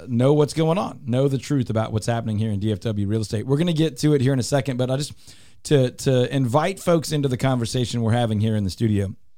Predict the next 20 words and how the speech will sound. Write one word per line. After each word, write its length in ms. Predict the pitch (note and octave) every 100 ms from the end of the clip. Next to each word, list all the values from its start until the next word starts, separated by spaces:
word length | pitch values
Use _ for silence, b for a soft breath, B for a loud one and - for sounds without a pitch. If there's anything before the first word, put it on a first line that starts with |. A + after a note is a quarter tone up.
| - - - - -
we 80 | B2+
wanna 180 | G3
talk 280 | - D#3 C#3
about 240 | C#3 C3 A#2+
not 260 | B2+ D3
just 380 | A2 C3+ C3 - B B B -
what's 240 | C3 C3
relevant 500 | A#2 C3 C3 B2+ B2+
to 60 | A#2+
buyers 480 | A#2 A#2+ B2 B2
and 140 | A#2+ A#2
sellers 500 | B2+ A#2 A#2+ A#2+ G#2+
or 80 | A#2
what's 220 | B2 -
relevant 400 | B2 A#2+ B2 B2
to 100 | B2
you 200 | A#2 A#2
as 120 | A2+
a 100 | B2
homeowner. 540 | A#2+ A#2 G#2 G2 G#2